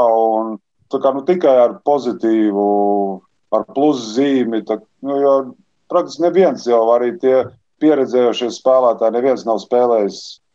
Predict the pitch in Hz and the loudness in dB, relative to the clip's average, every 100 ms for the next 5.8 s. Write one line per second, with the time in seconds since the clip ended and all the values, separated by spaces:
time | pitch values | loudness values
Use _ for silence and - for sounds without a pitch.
0 | _ _ 143 131 113 131 131 110 104 107 | _ _ 0 0 2 -2 0 -4 -4 -2
1 | 104 104 101 98 - _ _ 147 135 120 | 0 0 -2 -6 -14 _ _ 0 2 0
2 | 135 139 131 127 120 113 98 120 110 101 | 0 -2 0 0 2 0 -2 -8 -10 -10
3 | 95 _ _ 131 127 127 127 120 117 117 | -14 _ _ 0 0 0 0 2 2 0
4 | 131 123 113 - 123 117 107 - - - | 0 -2 -4 -2 0 0 -4 -14 -20 -20
5 | _ 120 117 - 123 120 110 101 | _ -2 0 0 -4 -4 -10 -10